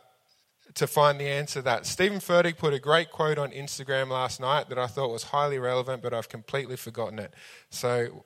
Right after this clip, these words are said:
we're not gonna worry about it. But it said something about why pray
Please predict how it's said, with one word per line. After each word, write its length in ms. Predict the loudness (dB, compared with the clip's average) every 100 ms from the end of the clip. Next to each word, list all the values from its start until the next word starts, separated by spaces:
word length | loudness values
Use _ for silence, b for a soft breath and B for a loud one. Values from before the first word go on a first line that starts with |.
| _
we're 60 | -4
not 160 | -4
gonna 160 | -2 0
worry 180 | 0 0
about 220 | 0 0
it. 80 | 2
But 120 | 2
it 60 | 6
said 220 | 8 8
something 460 | 10 8 8 6 6
about 420 | 6 10 10 8 B B B B
why 340 | 2 8 10 8
pray 720 | 4 4 8 10 8 4 -2